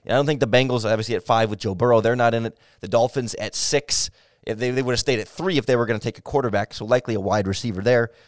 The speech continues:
The Lions at seven become the first team that, uh, you know, I could see more realistically taking quarterback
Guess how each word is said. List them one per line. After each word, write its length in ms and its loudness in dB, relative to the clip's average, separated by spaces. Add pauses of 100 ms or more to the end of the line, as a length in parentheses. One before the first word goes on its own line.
(200)
The 80 -4
Lions 420 0
at 80 -4
seven 420 2
become 320 -2
the 80 -2
first 380 -6
team 480 -4 (460)
that, 340 -2 (160)
uh, 60 -14 (160)
you 100 -4
know, 40 2
I 100 0
could 160 -8
see 260 -2
more 200 4
realistically 600 -2
taking 400 -4
quarterback 500 2